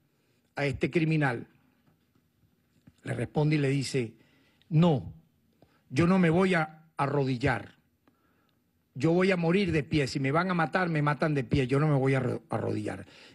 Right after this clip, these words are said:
Y ahí es donde le propinan los dos disparos, próximo contacto, en la sien derecha,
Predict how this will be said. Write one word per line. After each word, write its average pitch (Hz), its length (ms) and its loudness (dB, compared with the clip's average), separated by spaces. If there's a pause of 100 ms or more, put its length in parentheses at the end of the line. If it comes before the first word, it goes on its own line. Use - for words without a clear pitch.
Y 131 60 2
ahí 147 140 2
es 160 60 4
donde 160 280 2
le 165 400 -2 (100)
propinan 147 680 0 (600)
los 143 260 2
dos 170 380 0 (160)
disparos, 156 720 0
próximo 160 480 0
contacto, 147 680 -2
en 127 140 0
la 117 80 -2
sien 123 480 0 (260)
derecha, 139 640 0